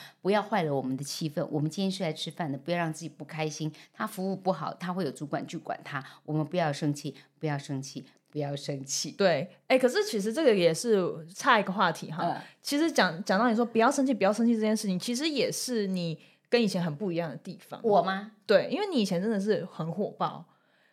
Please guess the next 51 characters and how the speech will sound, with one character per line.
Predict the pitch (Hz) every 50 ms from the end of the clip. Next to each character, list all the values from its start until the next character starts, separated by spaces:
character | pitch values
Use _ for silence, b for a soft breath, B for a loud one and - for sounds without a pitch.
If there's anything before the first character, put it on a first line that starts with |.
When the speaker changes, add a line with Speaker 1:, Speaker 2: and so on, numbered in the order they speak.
| _ -
Speaker 2:
我 | 226 233 240
记- | 240 - -
Speaker 1:
不 |
要 | 247 220
这 | - 277
样 | 214 214 -
讲， | - 226 208 165
不 | - 240
要 | 254
讲， | 262 294 - - 160 - -
Speaker 2:
我 | 294
还， | 311 285
Speaker 1:
我 | 311 339
是 | 311
Speaker 2:
我 |
还 | -
记 | 403 370
得 | 302 269 254 247
你 | 240 277
有 | 294
Speaker 1:
侠 | - 220 214
义 | 285 349 339 277 -
个 | - 277 269 233 214
性。 | - - - - 233 196 165 147 143
Speaker 2:
我 | 214 262
还 | 277
记 | 285 - 453
得 | 440 339
你 | 254 247
有 | 240 208 196
一 | 196
次 | 202 - 392
Speaker 1:
我 | 277
仗 | 254
义 | 233 - 269 -
直 | 175 - 185 180 170
言 | 202 190 156
啊。 | 247
Speaker 2:
跟 | 247 240
我 | 240 233 220
讲 | 214 - 196 175 170 175
过 | 208 208 202 202
说， | 196 - 202 190 190 185 185 190 185 185 180
你 | 185 180 175 170 170
从 | 170 - 190 185 196
什 | 226 196
么 | 175
时 | 180 185
候 | 175 190
开 | 185 - - 185 185 196
始 | 185 - - 185 127 139